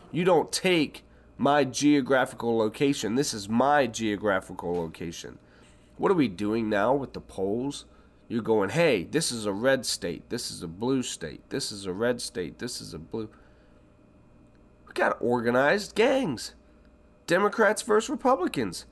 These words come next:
People are out in the streets beating each other and, and doing just senseless, senseless things. And we're literally, and then you'll turn around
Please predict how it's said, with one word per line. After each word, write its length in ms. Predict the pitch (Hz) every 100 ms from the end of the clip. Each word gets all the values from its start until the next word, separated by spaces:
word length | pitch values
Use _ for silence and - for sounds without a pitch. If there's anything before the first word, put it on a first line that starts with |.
| - -
People 300 | 214 220 214
are 100 | 208
out 160 | 208 214
in 80 |
the 80 | 202
streets 640 | - - 254 269 294 - - - - _ - - 123
beating 420 | - 247 277 202 160
each 260 | 120 -
other 340 | 101 82 60 - - _ _ _ _ _ - -
and, 320 | 143 151 127
and 340 | 127 147 147 135
doing 400 | 247 269 175 127
just 280 | 117 113 -
senseless, 680 | - 233 294 - - -
senseless 680 | - - 208 233 - 120 -
things. 480 | - 220 190 123 - - - _ _ _ - - - - - - - -
And 220 | 202 185
we're 240 | 226 233
literally, 640 | 202 180 220 262 175 156 -
and 140 | 202 202
then 220 | 214 -
you'll 200 | 202 190
turn 320 | 196 - 226
around 400 | 202 196 202 190